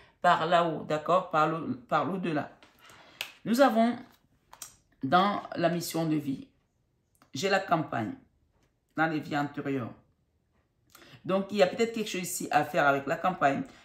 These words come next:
Peut-être que, euh, la campagne peut parler également de repos, d'accord ? La campagne peut parler également de, d'aller se ressourcer, de marcher dans le vert et de juste lâcher prise.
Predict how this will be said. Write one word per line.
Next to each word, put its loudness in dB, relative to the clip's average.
Peut-être 0
que, -6
euh, 4
la 2
campagne 4
peut 0
parler 4
également 2
de -4
repos, -4
d'accord ? 0
La -4
campagne 2
peut -6
parler 4
également 2
de, 0
d'aller 2
se -4
ressourcer, -6
de 0
marcher 0
dans 2
le 0
vert 2
et 0
de 0
juste -4
lâcher -2
prise. -8